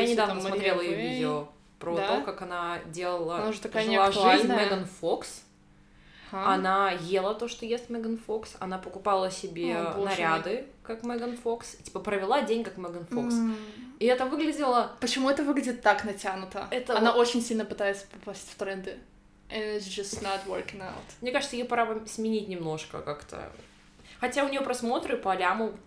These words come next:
Speaker 2: два-три.
Speaker 1: Вот, в этом и прикол, типа, кто-то продолжает её смотреть.
Speaker 2: Да, кому-то
Speaker 1: То есть,
Speaker 2: интересно.
Speaker 1: во-первых, вообще, возможно ли это, чтобы на неё подписались новые люди?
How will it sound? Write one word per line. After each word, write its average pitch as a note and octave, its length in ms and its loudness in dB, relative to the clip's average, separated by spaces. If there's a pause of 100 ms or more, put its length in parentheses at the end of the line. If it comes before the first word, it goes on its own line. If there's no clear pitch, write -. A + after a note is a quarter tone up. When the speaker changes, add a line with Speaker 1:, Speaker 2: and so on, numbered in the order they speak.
(140)
Speaker 2:
два-три. D#3+ 880 -4
Speaker 1:
Вот, C4+ 340 2
в - 80 4
этом D4 180 4
и C#4 60 4
прикол, C#4 300 2
типа, A3+ 180 -6
кто-то C4 220 0
продолжает A#3+ 380 2
её A#3 80 2
смотреть. A3+ 480 0
Speaker 2:
Да, E3 160 -10 (220)
кому-то F#3 200 -8
Speaker 1:
То F#3+ 240 2
есть, C4 220 6
Speaker 2:
интересно. - 180 -10
Speaker 1:
во-первых, B3 460 4 (920)
вообще, A#3 320 2
возможно A#3 380 4
ли A#3 100 6
это, C#4 140 2
чтобы A3+ 200 -4
на A3+ 60 4
неё G#3+ 120 2
подписались - 440 -6
новые G3 220 -4
люди? E3 220 -8